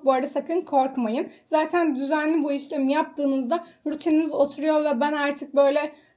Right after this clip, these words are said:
televizyon falan izlerken o kadar kolay bir şekilde boyuyorum ki artık benim için çocuk oyuncağı. Zamanla sizin için de öyle olacaktır eminim. İkinci, üçüncü boyamada artık göz kararı falan uyguluyorsunuz. Böyle aşırı kolay. Şimdi hızlıca bunu ekliyorum.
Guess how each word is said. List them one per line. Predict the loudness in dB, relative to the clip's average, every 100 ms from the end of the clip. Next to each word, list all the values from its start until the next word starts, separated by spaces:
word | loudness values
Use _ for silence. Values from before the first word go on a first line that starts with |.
| _
televizyon | 0 0 2 0 0
falan | 4 4 4
izlerken | 0 2 2 2 -2
o | 0
kadar | 0 0 2
kolay | 2 2 2
bir | -2
şekilde | -6 -6 -2 0
boyuyorum | 2 2 4 2
ki | 2
artık | 0 0 -2 -2
benim | 0 -2
için | -4 -6
çocuk | -2 -4 0
oyuncağı. | 0 0 -2 0
Zamanla | 2 2 2 2
sizin | 0 0 0
için | 0 2
de |
öyle | 4 6 4
olacaktır | 4 2 0 -2
eminim. | 0 2 0 -2 -4
İkinci, | -2 0 0
üçüncü | -2 0 0 2
boyamada | 2 2 2
artık | 2 2 -4 -2
göz | -2 0
kararı | 0 2 0
falan | -2 -2 -2
uyguluyorsunuz. | -2 -2 0 0 -2 -6 -4
Böyle | -2 0
aşırı | -2 -4 -6
kolay. | 0 4 4
Şimdi | 2 -2 -2 -2
hızlıca | -4 -4 -2 -4 -2
bunu | -2
ekliyorum. | -2 -4 2 4 4 2 -6